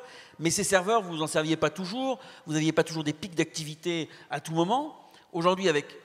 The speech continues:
ce nuage, c'est un petit peu poétique, c'est plus joli en, en, en français qu'en anglais d'ailleurs, ce nuage informatique vous permet de gérer ces pics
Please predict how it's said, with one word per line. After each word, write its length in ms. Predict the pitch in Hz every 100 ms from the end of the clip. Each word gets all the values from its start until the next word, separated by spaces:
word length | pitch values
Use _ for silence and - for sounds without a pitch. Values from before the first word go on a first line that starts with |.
| -
ce 160 | -
nuage, 540 | 139 139 202 208 123 113 - _ _ _ _ _
c'est 100 | -
un 20 |
petit 120 | -
peu 100 | -
poétique, 560 | 127 139 160 254 - - _
c'est 140 | -
plus 100 | 175
joli 260 | 175 180 180
en, 80 | 131
en, 600 | 131 139 143 139 135 123
en 40 |
français 280 | - 131 143
qu'en 160 | 127 143
anglais 260 | 196 254
d'ailleurs, 300 | 170 131 127 - - -
ce 160 | -
nuage 220 | 147 208 170
informatique 520 | 143 143 196 302 - - _ _ 156
vous 120 | 185
permet 520 | 220 196 208 196 147 - - _ _
de 180 | 156 170
gérer 300 | 156 208 233
ces 180 | - 165
pics 340 | - 277 -